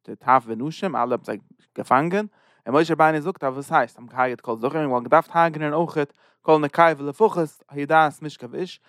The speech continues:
דער גרויסער נקייב, אבער זיי זענען דאך שולדיג, זיי זענען דאך די, וואס אנגעהויבן, די גאנצע פראבלעם, אין היינאו איבער די ארץ, די נייע ישראל איבער די בלעם. אינטערעסאנט, דאס שטייט נישט, אז האבן מיר עס געטאן, אבער אזוי שטייט מיר נישט. יעצט, צווייטע זאך, הייבט זיך אן מיט דער שווי,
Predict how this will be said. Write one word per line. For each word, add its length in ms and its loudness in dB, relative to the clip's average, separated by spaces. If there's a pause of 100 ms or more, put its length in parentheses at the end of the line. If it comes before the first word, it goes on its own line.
(220)
דער 80 -4
גרויסער 380 2
נקייב, 320 0
אבער 100 -2
זיי 180 2
זענען 100 -8
דאך 140 -8
שולדיג, 320 4
זיי 160 -2
זענען 120 -12
דאך 140 -12
די, 100 -2
וואס 160 -4
אנגעהויבן, 500 0
די 80 -2
גאנצע 240 -4
פראבלעם, 340 -4
אין 120 -2
היינאו 280 -4
איבער 120 -2
די 160 -2
ארץ, 400 -2
די 100 -20
נייע 240 -6
ישראל 260 -14
איבער 240 -10
די 140 -18
בלעם. 120 -20 (1080)
אינטערעסאנט, 360 0
דאס 200 -2
שטייט 320 -4
נישט, 200 -12 (180)
אז 100 -10
האבן 120 -8
מיר 60 -10
עס 40 -14
געטאן, 320 -4
אבער 140 -2
אזוי 180 -4 (420)
שטייט 260 -8
מיר 120 -14
נישט. 200 -20 (680)
יעצט, 280 0 (580)
צווייטע 360 4
זאך, 380 -4
הייבט 140 -6
זיך 160 -12
אן 60 -4
מיט 120 -6
דער 80 -16
שווי, 360 -8